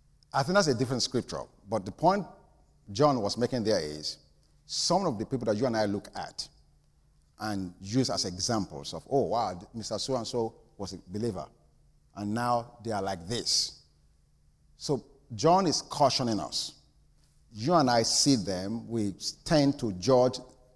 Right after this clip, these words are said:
that they are believers based on what we see. However, they are saying, according to that scripture, that if they were a part of us, they would still be with us.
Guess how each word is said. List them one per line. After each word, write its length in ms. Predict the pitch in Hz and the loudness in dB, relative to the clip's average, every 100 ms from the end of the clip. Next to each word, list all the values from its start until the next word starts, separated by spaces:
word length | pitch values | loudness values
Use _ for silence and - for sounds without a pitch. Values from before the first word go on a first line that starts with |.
| _ - | _ -4
that 160 | 104 | -2
they 80 | 98 | 0
are 80 | 92 | -2
believers 520 | 90 107 127 120 117 | 0 2 4 4 2
based 280 | 104 127 120 | 0 -2 0
on 100 | 104 | -2
what 120 | 117 | -2
we 120 | 101 | -2
see. 360 | - - 113 113 _ _ _ _ _ _ _ - | -4 -4 -6 -8 _ _ _ _ _ _ _ -4
However, 480 | 123 139 147 98 - - _ _ _ - 95 | 2 4 2 -2 -10 -20 _ _ _ -12 0
they 160 | 160 | 6
are 80 | 196 | 6
saying, 400 | - 156 120 78 - _ _ _ - | 6 2 0 -2 -12 _ _ _ -12
according 240 | 113 135 117 | -2 0 2
to 80 | |
that 60 | 120 | 2
scripture, 320 | - - - _ _ _ _ _ _ _ _ _ - | 2 -4 -14 _ _ _ _ _ _ _ _ _ -4
that 140 | 117 | -2
if 180 | 135 110 | 0 2
they 60 | 127 | 4
were 160 | 123 | 4
a 40 | 117 | 6
part 180 | 175 185 | 8 8
of 140 | - | 6
us, 260 | 135 131 - 110 | 0 0 -6 -4
they 80 | |
would 100 | 113 | -2
still 180 | - 131 | 0 -2
be 200 | 113 101 - _ 104 | -2 -4 -8 _ -2
with 280 | 139 - 127 | -2 0 -2
us. 360 | - - - | -4 -6 -10